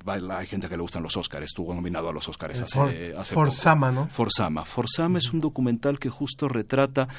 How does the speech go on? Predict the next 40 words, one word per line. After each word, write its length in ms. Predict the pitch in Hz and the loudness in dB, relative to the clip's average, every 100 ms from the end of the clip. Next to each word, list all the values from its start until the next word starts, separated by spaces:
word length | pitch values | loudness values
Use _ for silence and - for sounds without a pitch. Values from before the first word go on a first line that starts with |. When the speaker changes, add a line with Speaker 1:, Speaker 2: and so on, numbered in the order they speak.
| - - - | -12 -12 2
Speaker 1:
los 220 | 120 113 | 4 4
primeros 380 | - 120 139 143 | 6 6 8 4
cuatro 440 | - 147 143 139 143 | 2 0 4 6 8
años 260 | 143 117 | 6 6
de 100 | 107 | 4
la 140 | 95 90 | 2 2
guerra 280 | 98 98 | 0 0
civil 280 | 95 90 87 | -2 -2 -2
en 140 | 82 80 | -2 -2
Siria, 400 | - 101 95 80 | 2 2 2 -2
de 80 | |
dos 180 | 78 76 | -4 -4
mil 180 | 87 80 | -4 2
once, 280 | 104 110 98 | 2 2 0
con 120 | 82 | -2
las 140 | 78 | -4
primeras 280 | - 82 85 | -6 -6 -6
protestas, 640 | - 78 78 107 - 101 - | -6 -6 -2 -2 0 -2 0
hasta 360 | 113 - 127 127 - - - | 0 2 2 0 -4 -14 0
el 120 | 117 | 0
final 320 | - 117 139 | 4 6 6
del 160 | 143 147 | 4 2
asedio 460 | 117 - 131 127 | 2 4 4 4
de 100 | 113 | 2
Alepo, 380 | 101 120 131 135 110 | 4 4 2 0 0
cuando 360 | 117 117 127 | 2 4 4
el 80 | 104 | 2
régimen 460 | 98 110 - 110 98 | 0 -2 0 0 0
junto 420 | - 107 113 98 | 0 0 0 -4
con 420 | 104 104 110 107 | 2 4 4 2
la, 460 | 98 90 87 82 82 | -2 -2 0 0 0
el 120 | 90 | -2
apoyo 300 | 82 101 95 | -2 -2 0
militar 420 | 90 82 80 92 | 0 -2 -4 -6
de 100 | 90 | -4
Rusia 340 | 85 95 - 90 | -4 -4 -2 -2
logra 260 | 87 92 | -2 -2
recuperar 600 | 87 82 82 - 71 104 | -4 -8 -10 -6 -4 -2
la 100 | 101 | -2
ciudad. 440 | - - 71 - | -4 -4 -4 -6